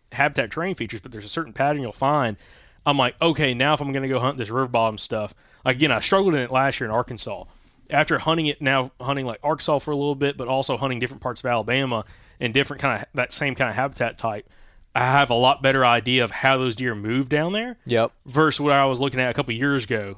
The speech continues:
Speaker 1: 'Cause a couple years ago, it's like, "Oh, just go sit here, go sit there." There's no real reason 'cause there's no real, you know, terrain feature to really focus on. But there are super subtle ones that you can find, you can focus on that potentially
Speaker 2: Mm-hmm.
Speaker 1: have success with.
Speaker 2: Mm-hmm.
Speaker 1: Um, but again, it kinda goes back to, like,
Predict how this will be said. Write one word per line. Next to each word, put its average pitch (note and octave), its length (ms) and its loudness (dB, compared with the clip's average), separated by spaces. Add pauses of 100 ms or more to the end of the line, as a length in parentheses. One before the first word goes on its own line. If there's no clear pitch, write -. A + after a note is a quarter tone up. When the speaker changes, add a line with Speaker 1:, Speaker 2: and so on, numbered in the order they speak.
Speaker 1:
'Cause B2 160 -2
a A#2+ 100 -8
couple C#3 200 0
years C#3 160 0
ago, B2+ 80 0
it's A#2+ 100 -4
like, G#3 100 0
"Oh, C4+ 80 0
just - 200 -6
go F#3+ 80 0
sit - 180 -6
here, C#3+ 160 0
go C#3 140 0
sit - 220 -6
there." C3 200 0
There's A#2+ 140 -6
no C3+ 100 2
real B2+ 160 0
reason B2 340 -2
'cause A2+ 120 -6
there's A2 160 -8
no B2+ 140 0
real, B2 380 0 (340)
you C#3 100 -2
know, A#2 100 -2
terrain B2+ 320 0
feature B2 240 -6
to A#2+ 60 -6
really A#2 180 -2
focus C3 300 -4
on. G#2+ 100 -2
But A2 140 -6
there A2+ 180 -4
are C#3+ 220 2
super C3 260 -4
subtle D#3 320 -2
ones A2+ 160 -6
that G#2+ 80 -10
you G#2+ 80 -12
can G#2 140 -12
find, A#2 360 0
you A2 60 -6
can G2+ 100 -12
focus C3+ 300 -6
on A2 160 -6
that A2 60 -6
potentially G2 320 -4
Speaker 2:
Mm-hmm. G#2+ 60 -4
Speaker 1:
have A2 100 -6
success - 360 -2
with. G#2 180 -8 (120)
Speaker 2:
Mm-hmm. F#2 580 -10
Speaker 1:
Um, A2+ 440 0 (520)
but E3 140 2
again, D3+ 200 2
it A#2+ 120 -4
kinda D#3 200 0
goes C#3+ 200 0
back C#3 260 2
to, C3 100 -2
like, A2+ 240 -2